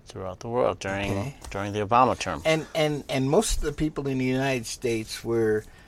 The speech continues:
Speaker 2: maybe not immune to it, but they were resistant to
Speaker 1: Right.
Speaker 2: it
Speaker 1: So we
Speaker 2: because they
Speaker 1: had
Speaker 2: didn't
Speaker 1: some vaccinations that helped make them more resistant.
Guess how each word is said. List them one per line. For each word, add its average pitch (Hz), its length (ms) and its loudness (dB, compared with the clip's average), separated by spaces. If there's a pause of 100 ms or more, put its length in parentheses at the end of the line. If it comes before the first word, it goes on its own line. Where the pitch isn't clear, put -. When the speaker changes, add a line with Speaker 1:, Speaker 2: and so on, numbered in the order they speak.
(300)
Speaker 2:
maybe 165 460 8
not 147 260 4
immune 127 720 2
to 98 320 -2
it, 92 160 -4 (280)
but 107 180 -2
they 123 160 4
were 117 240 2
resistant 104 1040 -2
to 120 80 4
Speaker 1:
Right. 85 180 4
Speaker 2:
it - 140 -6
Speaker 1:
So 123 180 4
we 120 60 4
Speaker 2:
because 127 100 8
they 135 40 8
Speaker 1:
had 131 160 12
Speaker 2:
didn't - 100 4
Speaker 1:
some 131 140 6
vaccinations 110 840 6
that 95 160 0
helped 95 560 -2 (100)
make 95 280 -4
them 92 140 -2
more 87 220 -2
resistant. - 640 -6